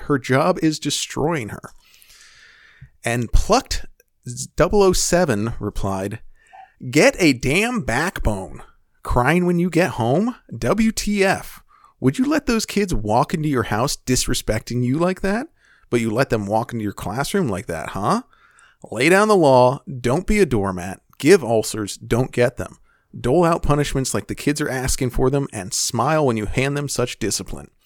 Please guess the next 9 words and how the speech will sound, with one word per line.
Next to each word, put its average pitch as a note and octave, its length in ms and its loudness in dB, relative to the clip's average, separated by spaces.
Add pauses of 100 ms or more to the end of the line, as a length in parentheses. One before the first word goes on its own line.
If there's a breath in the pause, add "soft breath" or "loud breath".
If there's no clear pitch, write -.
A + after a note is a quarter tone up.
(240 soft breath)
You G#2+ 140 -6
need B2 140 0
to A2+ 60 -2
be F2 100 -4
strong D#3 460 2
and D3+ 280 -2
confident. B2+ 520 -6 (460 soft breath)
Be D#3 140 4
assertive, A#2 640 2